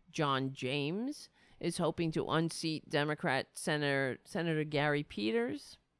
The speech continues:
in Michigan. DeJoy maxed out to James in December,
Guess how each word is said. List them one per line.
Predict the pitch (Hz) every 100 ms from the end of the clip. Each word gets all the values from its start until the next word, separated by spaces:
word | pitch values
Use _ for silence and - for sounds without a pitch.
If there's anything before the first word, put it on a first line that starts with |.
| -
in | 151
Michigan. | 160 185 214 226 247 180 147
DeJoy | 156 165 160 160
maxed | 156 151 - -
out | 139 160 170
to | 185
James | 165 147 147 175
in | 175 180
December, | 170 - 139 151 202